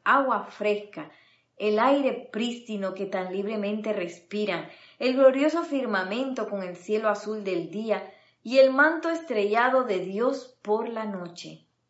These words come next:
para darles reposo y la oportunidad de autorrefrescarse en su viaje a través del mundo de la forma, cada vez que uno puede dormir, cada vez que uno puede descansar, también es una manifestación que gracias al amor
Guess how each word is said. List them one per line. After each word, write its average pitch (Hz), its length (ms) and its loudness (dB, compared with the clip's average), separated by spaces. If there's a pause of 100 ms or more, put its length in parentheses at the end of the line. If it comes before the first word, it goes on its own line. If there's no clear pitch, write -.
(540)
para 311 240 2
darles 277 440 2
reposo 220 760 0
y 196 60 -2
la 196 120 2
oportunidad 180 640 -4
de 185 320 -8
autorrefrescarse 269 1200 0
en 190 80 -8
su 180 180 -12
viaje 269 400 0
a 277 100 -6
través 175 340 -4
del 185 240 -8
mundo 196 320 -8
de 196 100 -8
la 208 140 -2
forma, 262 720 0 (420)
cada 208 240 4
vez 226 140 0
que 226 160 -12
uno 220 160 -8
puede 214 220 -2
dormir, 208 920 -4
cada 196 160 0
vez 196 100 -2
que 202 120 -8
uno 196 140 -4
puede 196 240 -2
descansar, 196 840 -6
también 202 720 -6
es 247 80 -8
una 196 280 -8
manifestación 180 1080 -8
que 175 160 -8
gracias 202 480 2
al 170 160 -4
amor 190 480 -4